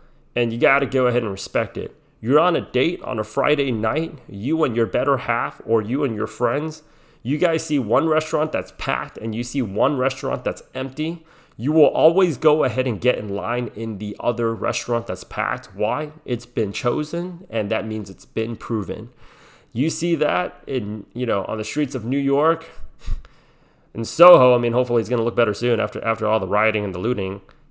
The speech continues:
You see it all the time. Well, we used to see it every Friday and Saturday, and when, when, when, when we were able to go out there and, and actually eat out. Um, but you guys get the concept.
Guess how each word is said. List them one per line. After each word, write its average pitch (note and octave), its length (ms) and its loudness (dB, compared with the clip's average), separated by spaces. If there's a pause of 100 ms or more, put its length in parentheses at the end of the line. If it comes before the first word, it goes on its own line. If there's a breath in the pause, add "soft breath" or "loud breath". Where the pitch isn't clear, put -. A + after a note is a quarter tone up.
(140)
You E3 220 4
see C#3+ 460 0
it B2+ 180 2
all B2 640 4
the A2 100 -4
time. G2 300 0
Well, A2+ 140 2
we D3 100 4
used E3 120 2
to G#2+ 60 -6
see A#2+ 160 2
it G#2+ 80 4
every G2 220 0
Friday B2+ 360 0
and F#2 120 -6
Saturday, G#2 540 0
and G2 200 -8
when, G2 160 -6
when, G2+ 240 -8
when, F#2+ 240 -6
when G2+ 220 -6
we G#2+ 100 -4
were G#2+ 80 -4
able G#2+ 180 -4
to F#2+ 80 -10
go G#2+ 220 0
out G#2 100 -2
there G#2 100 -6
and, F2+ 200 -8
and F2+ 180 -8
actually F#2+ 440 -8
eat D3 180 -2
out. B2 400 0 (460 loud breath)
Um, G2 440 2
but D3 220 6
you D#3+ 80 -4
guys D#3 160 4
get A#2 140 -2
the G#2 40 -14
concept. - 600 -10